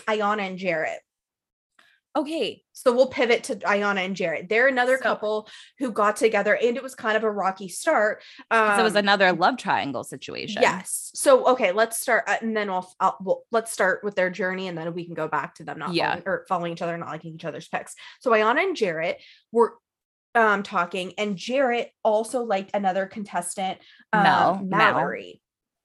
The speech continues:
Speaker 1: Yes. And he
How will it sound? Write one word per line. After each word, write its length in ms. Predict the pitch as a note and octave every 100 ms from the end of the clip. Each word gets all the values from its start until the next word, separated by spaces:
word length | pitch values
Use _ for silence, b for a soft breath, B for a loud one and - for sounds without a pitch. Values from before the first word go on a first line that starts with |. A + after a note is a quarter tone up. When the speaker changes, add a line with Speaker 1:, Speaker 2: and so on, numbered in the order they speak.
| _ - - _
Speaker 1:
Yes. 480 | G3 - - - - b b
And 320 | C#4 B3 A3+
he 680 | A3 - E4 E4+ G#3+ A3+ E4+